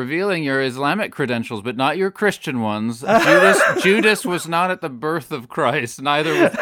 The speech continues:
Pontius Pilate. Anyway, we've got a lot to discuss. Uh, not just your daughter's nativity play. We are going to spend today discussing something that recently happened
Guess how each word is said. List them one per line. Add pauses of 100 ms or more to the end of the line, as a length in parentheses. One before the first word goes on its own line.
Pontius (100)
Pilate. (840)
Anyway,
we've
got
a
lot
to
discuss. (400)
Uh,
not
just
your
daughter's
nativity
play. (360)
We
are
going
to
spend (180)
today
discussing
something
that
recently
happened